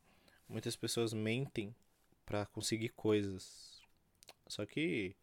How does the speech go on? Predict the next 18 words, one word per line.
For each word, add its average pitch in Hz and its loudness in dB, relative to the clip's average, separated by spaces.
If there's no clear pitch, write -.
o 117 2
malabarismo 117 2
mental 101 -4
que - -16
você - -4
tem 117 0
que - -10
fazer 104 2
pra 107 -2
ficar - -6
sempre, 143 0
é, 104 8
desviando 117 4
o - -6
tema 117 2
que - -8
você 107 -2
mentiu, 110 -6